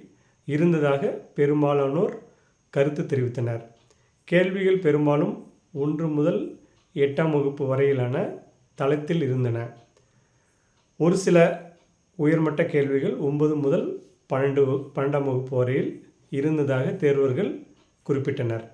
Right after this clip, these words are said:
இது தாள் ஒன்று. அடுத்தது தாள் இரண்டு. பட்டதாரி ஆசிரியர்களுக்கான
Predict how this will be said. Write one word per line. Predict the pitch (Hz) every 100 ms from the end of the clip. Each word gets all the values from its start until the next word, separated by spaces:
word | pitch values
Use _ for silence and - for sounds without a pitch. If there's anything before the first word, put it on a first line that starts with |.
| _ _ _ _ _ _
இது | 160 151 202
தாள் | 151 135 151 - -
ஒன்று. | 135 123 113 - - _ _
அடுத்தது | - 143 165 151 180 220
தாள் | - 143 156
இரண்டு. | 139 127 135 127 123 - _ _ _ _ _ _ -
பட்டதாரி | 147 185 180 175 165
ஆசிரியர்களுக்கான | 139 139 139 127 123 139 123 185 294